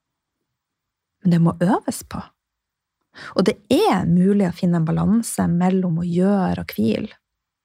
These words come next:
En mer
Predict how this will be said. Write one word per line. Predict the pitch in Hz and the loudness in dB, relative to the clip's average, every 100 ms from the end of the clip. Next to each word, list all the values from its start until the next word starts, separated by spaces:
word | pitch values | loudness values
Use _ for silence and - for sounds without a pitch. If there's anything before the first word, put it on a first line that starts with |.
| _ _ _ _ _ _ _ _ _ _ _ _ _ _ _ _ _ _ _ _ _ _ _ _ - - | _ _ _ _ _ _ _ _ _ _ _ _ _ _ _ _ _ _ _ _ _ _ _ _ -8 0
En | 185 185 | 4 4
mer | 190 220 220 175 - | 4 4 2 0 -6